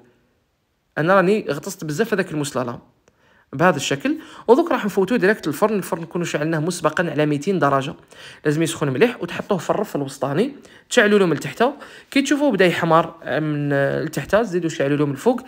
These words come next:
ياخذ لون محمر. أنا راني تعمدت إنه نفتحوه باش يتفتح لي بهذه الطريقة. لهنا، يعني، راني حبست لكم الصون،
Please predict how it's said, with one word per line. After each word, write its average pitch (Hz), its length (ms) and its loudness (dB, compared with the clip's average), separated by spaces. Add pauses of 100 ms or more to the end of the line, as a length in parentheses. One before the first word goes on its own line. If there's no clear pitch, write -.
(280)
ياخذ 196 360 2
لون 240 280 2
محمر. 143 360 -6 (320)
أنا 190 180 4
راني 233 200 4
تعمدت 202 440 -2
إنه 185 180 2
نفتحوه 190 320 -2
باش 190 220 -2
يتفتح - 360 -10
لي 233 80 -2
بهذه 175 300 0
الطريقة. 139 540 -4 (1040)
لهنا، 160 240 0
يعني، 147 180 0
راني 143 160 -2
حبست 151 320 -8
لكم - 160 -4
الصون، 233 380 -2